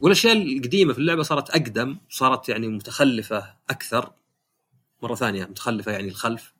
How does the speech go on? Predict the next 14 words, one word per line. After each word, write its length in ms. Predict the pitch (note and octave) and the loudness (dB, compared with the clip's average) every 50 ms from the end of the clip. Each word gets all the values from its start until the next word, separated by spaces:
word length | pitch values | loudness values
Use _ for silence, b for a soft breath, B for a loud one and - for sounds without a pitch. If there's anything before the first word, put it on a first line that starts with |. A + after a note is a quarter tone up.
| _ _ - | _ _ -12
مي 80 | G#2+ | -10
بسبة 360 | G#2 - - A2+ G#2 - F#2+ | -8 -8 -8 -8 -8 -10 -8
هي. 200 | F#2+ G#2+ A2+ - - _ _ _ _ _ _ _ _ _ - | -6 -6 -6 -8 -10 _ _ _ _ _ _ _ _ _ -10
يعني 200 | G2+ G#2 A2 G#2+ | -8 -6 -6 -4
كانت 200 | - A2+ G#2 - | -4 -4 -4 -4
مثلًا 280 | G#2 A2 G#2+ G#2+ G#2 G2+ b b b b b b b b b b b _ _ _ - | -4 -2 -2 -4 -4 -8 b b b b b b b b b b b _ _ _ 0
ماخذ 240 | C3 B2 - C3+ | 0 0 2 0
شيء 240 | - - C3+ A#2 G#2 | 0 2 2 2 2
قديم 320 | A2 G#2+ A#2 A#2+ A2 G#2 G#2 | 0 0 2 2 2 2 0
مرة، 360 | F#2+ F#2 A#2+ C3+ C3 A#2 - _ _ _ _ _ _ _ | 0 0 0 -2 -2 -4 -10 _ _ _ _ _ _ _
يعني 140 | - G2+ F#2+ | -12 -6 -2
لاحظ 220 | A#2 C3 - - G#2+ | 0 0 0 0 0
إن 80 | A2 | -2
ألفين 640 | G#2+ G#2+ - B2+ A#2+ A#2 A2+ G#2+ G#2 G#2 G2 G2 G#2+ | -2 -2 -2 0 0 0 0 -2 -4 -6 -8 -10 -12